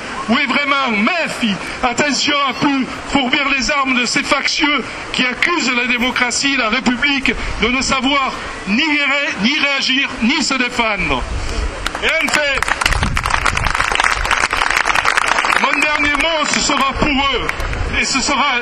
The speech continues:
jamais, jamais, néofascistes post-industriels, nazis de pacotille, identitaires violents, royalistes d'un temps à jamais ré-, révolus, tous gonflés, bouffis,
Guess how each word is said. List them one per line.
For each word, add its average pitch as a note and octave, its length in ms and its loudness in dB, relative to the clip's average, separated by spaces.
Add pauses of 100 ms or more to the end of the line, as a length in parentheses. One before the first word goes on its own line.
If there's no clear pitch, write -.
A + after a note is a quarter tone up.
jamais, C4+ 560 0 (100)
jamais, D4 520 0 (520)
néofascistes C#4+ 960 0 (100)
post-industriels, C4 1040 0 (320)
nazis C4 380 2 (140)
de B3 160 2
pacotille, C4+ 800 2 (320)
identitaires B3 720 0
violents, B3+ 540 2 (320)
royalistes C4+ 600 2
d'un B3 240 0
temps C4 320 0
à - 20 0
jamais C4 300 0
ré-, B3+ 280 0 (120)
révolus, A#3+ 520 2 (320)
tous D#4+ 300 2
gonflés, C#4 580 2
bouffis, C4+ 640 0